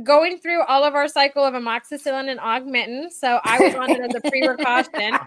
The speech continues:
<laughs> I'm the only one that did not fully get sick this time. I just got a sinus infection instead, which was really nice, actually. Um, but I got to spend the weekend wrapping and kinda getting ahead and caught up on that because we will be leaving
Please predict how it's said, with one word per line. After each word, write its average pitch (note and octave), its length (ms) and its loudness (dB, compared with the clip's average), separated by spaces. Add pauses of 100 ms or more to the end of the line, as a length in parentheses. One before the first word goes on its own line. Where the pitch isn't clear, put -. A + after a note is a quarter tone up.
<laughs> F4 800 2
I'm D#4+ 200 4
the F4+ 140 -4
only F#4+ 180 -2
one F#4+ 300 4
that E4 160 0
did D#4 180 -4
not D#4+ 320 2
fully E4+ 320 -6
get F4 180 -10
sick F4 200 -10
this F#4 160 -10
time. E4 200 -4
I D4 80 -4
just C#4 180 -12
got C4 180 -2
a C4 40 -14
sinus B3 440 -6
infection A3+ 500 -14
instead, G#3+ 380 -10
which G3+ 180 -16
was G#3+ 120 -20 (280)
really A3+ 300 -6
nice, F3 380 -14
actually. F#3+ 680 -12 (520)
Um, A3 360 2 (240)
but G4 140 6
I G4 100 6
got G4 180 4
to A4 140 -4
spend G4+ 240 -4
the F#4+ 60 -8
weekend E4 760 0
wrapping D4 880 0
and B3 280 -2
kinda A#3+ 260 -6
getting A3+ 500 -6
ahead A#3 400 -6
and A3 120 -10
caught G#3+ 220 -8
up G3+ 200 -6
on G#3 140 -8
that F3+ 240 -10
because G3+ 300 -16
we G#3+ 100 -12
will G3+ 200 -8
be G#3 160 -12
leaving F#3 500 -14